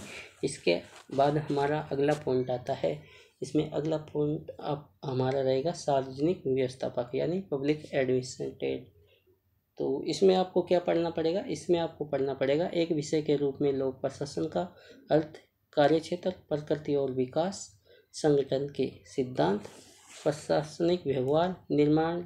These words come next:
लेना, नैतिक प्रेरणा। YouTube पर आप सर्च कर सकते हैं ज़्यादा जानकारी के लिए, यूपीएससी, आरपीएससी टॉपर। भारतीय प्रशासन एवं मुद्दे, राजनीतिक और स्थानीय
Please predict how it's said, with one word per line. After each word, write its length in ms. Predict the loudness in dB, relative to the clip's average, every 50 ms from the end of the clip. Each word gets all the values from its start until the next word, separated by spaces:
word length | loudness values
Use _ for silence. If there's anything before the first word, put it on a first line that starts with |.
| -4 0
लेना, 380 | 2 2 2 2 0 -2 -2
नैतिक 480 | 0 2 2 2 0 0 -6 -6 -4 -2
प्रेरणा। 480 | 0 0 2 2 2 2 0 -2 -6 -14 -20 -20 -20 _ _ -2 2
YouTube 340 | 2 2 4 2 0 0 0
पर 120 | 0 0
आप 140 | 0 0 -4
सर्च 280 | -6 -6 -6 -6 -6 -4
कर 160 | -4 -4 -4
सकते 360 | -2 -4 -6 -6 -6 -4 -4
हैं 160 | -2 -2 0
ज़्यादा 240 | 0 0 0 0 0
जानकारी 500 | -2 -2 -2 -2 -4 -2 -2 -2 -4 -4
के 140 | -4 -4 -2
लिए, 180 | -2 -2 -4 -6 -10 _ _ _ _ -8 -6 -6 -6 -6
यूपीएससी, 500 | -4 -4 -4 -2 -2 -4 -4 -4 -4 -4
आरपीएससी 480 | -4 -4 -4 -4 -6 -8 -8 -8 -12 -8 -6
टॉपर। 320 | -6 -6 -6 -8 -12 -12 -12 -14 _ -18 -12 -12 -12 -12 -12 -18 -20 -20 -20 -20 -20 -20 -18 -10 -6 -4
भारतीय 420 | -2 -2 -2 -2 0 2 2 2 2 0 -6 -4
प्रशासन 480 | -4 -2 0 0 -2 0 0 2 2 4
एवं 180 | 4 4 4
मुद्दे, 420 | 4 2 2 2 2 2 2 0 -4 -4
राजनीतिक 720 | 0 2 2 2 4 4 2 2 2 2 0 -2 -4 -2
और 300 | 0 0 0 2 0 -2
स्थानीय 560 | -4 -2 0 2 4 4 4 2 0 -4 -10